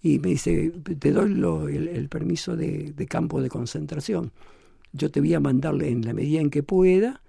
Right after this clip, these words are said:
las hostias. Las hostias, el vino, conseguilo", pero el vino era fácil conseguirlo dentro de todo. Así que celebraba la noche abajo de las camas y después se le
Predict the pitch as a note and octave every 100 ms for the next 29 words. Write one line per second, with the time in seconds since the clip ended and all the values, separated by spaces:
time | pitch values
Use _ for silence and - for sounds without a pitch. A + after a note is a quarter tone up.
0 | - D3 A#2 - D#3+ - - - B2+ _
1 | A2+ G#2+ - - - _ - C3 E3 -
2 | D3+ - C#3 D3 E3 E3+ C#3+ C#3 - F3+
3 | C#3+ G3+ A3+ - A#3 G#3 F3 E3+ D#3 B2+
4 | B2+ - - A#2+ A#2 A#2 - B2 C#3 C3+
5 | B2+ B2+ C3 B2+ C3 B2 C#3+ C3 C3 -
6 | - - - - - F3+ - G#3+ - G3+
7 | E3+ D3 B2+ A#2 _ _ _ - D#3 D3+
8 | D#3 F#3 F3 E3 E3+ A3 G3 - A3+ F#3
9 | D3+ C#3+ D3 C#3 C#3 - G3+ G3+ A3+ -
10 | _ _ _ _ _ _ E3+ D3+ C3+ -
11 | F3 - C#3+ A#2+ A2 A2 G#2+ _ - C3+
12 | A#2 A2+